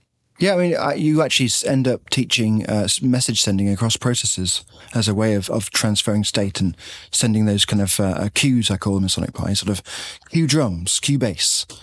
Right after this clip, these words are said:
So my sort of, my, my bang exclamation mark in Erlang is, is, actually, is it in Elixir? Is it the same? I, I, my Elixir is still very, very nascent, so I'm still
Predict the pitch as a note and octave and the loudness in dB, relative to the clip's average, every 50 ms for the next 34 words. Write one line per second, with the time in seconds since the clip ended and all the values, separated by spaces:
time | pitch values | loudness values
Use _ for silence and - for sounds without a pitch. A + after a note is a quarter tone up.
0 | - - - - - - A#2+ A#2+ A#2+ A#2 A#2+ A2+ - - A2 G#2+ F#2 A2+ A#2 A#2+ | -20 -20 -12 -6 -4 0 0 2 2 2 2 2 0 0 0 0 2 2 2 2
1 | A#2+ A#2 A2+ G#2+ - - A2+ A2 G#2+ G#2 G2+ G2+ - - - - F3 - - C3+ | 2 2 0 -2 -2 -2 0 0 0 0 0 -2 -6 -12 -12 -10 -8 -4 -2 0
2 | B2 B2+ A#2+ A#2+ A2 G#2+ G#2+ G2 - - - - - - - - - - - A2 | 2 2 2 2 2 2 0 0 -4 -8 -14 -12 -6 -4 -4 -2 -2 0 0 2
3 | A#2+ B2+ B2 - A2 G2 F#2 F#2+ F2+ F#2 - - A2 A2 A2+ A2 G2+ F2+ F2+ F#2+ | 2 2 2 0 0 0 0 0 0 0 0 0 0 2 2 2 2 0 0 0
4 | G2 G2+ F#2 - - - G2+ G2 - - - - - - - - - - - - | 0 0 0 -2 -2 -2 -2 -2 -2 -4 -4 -8 -16 -20 -20 -20 -10 -6 -4 -2
5 | - - G3 - A#3 G#3+ G#3+ - G#3+ G3+ G3 G3+ G#3+ G#3+ - - G#3 G3+ G3 G3+ | 0 0 2 2 2 2 2 2 2 2 2 2 2 2 2 2 2 2 0 0
6 | G3+ - G#3 G3+ G#3+ A3 G3 E3+ D#3+ D#3 - B2 - C3 C3 C3+ C3+ B2+ B2 A#2+ | 0 0 2 2 2 2 2 2 2 0 0 0 2 2 2 4 4 2 2 0
7 | - - G#2+ G2+ G2 - - B2 A2+ G#2+ G#2+ B2 A#2+ G#2+ G#2 G#2 F#2+ A2 G2+ F#2+ | 0 0 0 0 0 0 0 0 0 0 0 0 0 2 2 0 2 2 0 0
8 | F#2+ G2+ G2+ F#2 - - E2+ - - - E2 D#2 - - G#2 F#2+ F#2 | 2 0 0 0 -2 -4 -4 -4 -4 -4 -4 -4 -2 -2 -2 -2 -4